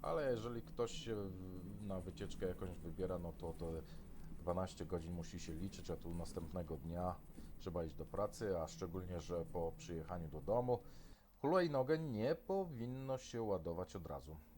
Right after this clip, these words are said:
tylko powinno się poczekać minimum godzinę, moim zdaniem, w lecie,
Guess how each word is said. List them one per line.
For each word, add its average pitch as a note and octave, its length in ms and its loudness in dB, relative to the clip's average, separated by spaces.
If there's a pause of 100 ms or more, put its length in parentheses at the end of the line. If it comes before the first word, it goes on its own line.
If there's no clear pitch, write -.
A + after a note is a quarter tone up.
(160)
tylko A2+ 380 -2
powinno F#2+ 380 -2
się F#2 140 -8
poczekać F2 540 -6
minimum A2 840 -2
godzinę, F#2 440 0
moim F2+ 300 -2
zdaniem, F#2+ 360 0
w F#2 40 -4
lecie, C3+ 500 2